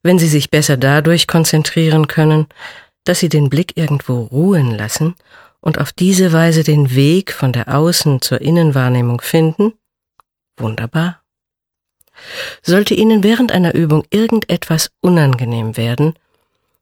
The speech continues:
bitte sofort die Augen öffnen, beziehungsweise den Blick durchs Zimmer schweifen lassen und sich in Raum und Zeit orientieren, die Übung abbrechen und sehen,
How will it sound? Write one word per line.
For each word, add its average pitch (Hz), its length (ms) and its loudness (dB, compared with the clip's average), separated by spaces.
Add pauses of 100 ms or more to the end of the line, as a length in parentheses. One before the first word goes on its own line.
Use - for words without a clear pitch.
(160)
bitte 214 220 2
sofort 160 680 -2
die 151 120 -4
Augen 147 260 0
öffnen, 190 580 0 (540)
beziehungsweise 170 680 0
den 135 180 0
Blick 131 320 -4
durchs 139 340 -2
Zimmer 160 340 0
schweifen 139 540 0
lassen 196 400 -2 (840)
und 220 200 0
sich 220 200 -2
in 151 140 0
Raum 147 480 2
und - 320 -4
Zeit 139 460 0
orientieren, 156 920 -2 (680)
die - 80 -2
Übung 139 340 -2
abbrechen 180 840 -4 (800)
und 226 240 0
sehen, 151 560 2